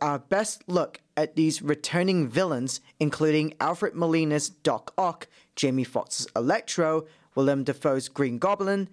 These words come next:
and Thomas Hayden Church's Sandman. While Fox previously hinted that he wouldn't be blue like he was in twenty fourteen's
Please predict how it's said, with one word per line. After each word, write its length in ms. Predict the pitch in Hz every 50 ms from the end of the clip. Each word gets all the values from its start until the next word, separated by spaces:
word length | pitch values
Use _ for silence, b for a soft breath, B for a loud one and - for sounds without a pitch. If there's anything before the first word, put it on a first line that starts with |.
| b b b b b
and 160 | - 233 233 226
Thomas 320 | - 208 196 185 190 175
Hayden 380 | - - 156 156 156 160 160 156
Church's 460 | - - - 120 117 - - 127 -
Sandman. 760 | - - - - 143 147 151 151 160 156 139 123 117 107 107 _ _ _ _ _ _ _ _ _ _ _ _ _ _ _ _ _ _ _ _ _ _ _ _ _ _ _ _ _ _ _ _ _ _ _ _ _ _ _ -
While 160 | - 151 156 151
Fox 360 | 156 - 214 214 214 - -
previously 600 | - - - 208 233 226 240 233 - 220 202 196
hinted 440 | 160 - - 180 180 170 - - - _ -
that 240 | - 156 147 - - _
he 360 | _ _ - - - 170 156
wouldn't 500 | 135 151 196 - 196 202 196 180 160 -
be 140 | 165 156 139
blue 520 | 147 - 147 160 180 170 143 131 131 131 b b b b b b b b b b b b b b _ -
like 240 | - 147 147 143 -
he 160 | - - 156
was 260 | 131 127 127 120 123 - -
in 180 | 135 127 127
twenty 260 | 123 - - 139 127 127
fourteen's 560 | - - 135 127 127 - - 135 131 127